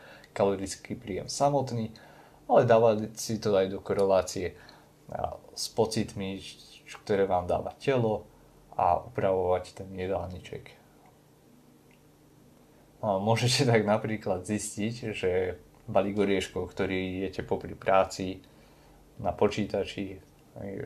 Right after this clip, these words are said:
robíte niečo popri tom, zobkáte oriešky a zistíte, že, „Oh, to malo šesťsto kalórií.“ A možno zistíte, že váš kalorický,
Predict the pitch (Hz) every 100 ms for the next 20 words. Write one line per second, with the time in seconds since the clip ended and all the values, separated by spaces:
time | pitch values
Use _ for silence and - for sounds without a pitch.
0 | 98 - 98 95 95 95 90 92 90 -
1 | 95 92 98 95 90 95 95 - 101 92
2 | - 92 - - - - - - 156 151
3 | 139 127 - 123 113 110 101 101 104 -
4 | - - 110 110 110 - 104 104 101 98
5 | 92 - _ - 123 208 - - _ -
6 | 98 95 107 - 90 - 123 165 135 95
7 | 98 - 95 92 101 98 95 - - 120
8 | 113 98 98 98 - - 104 95 - 104
9 | 101 101 101 - 107 101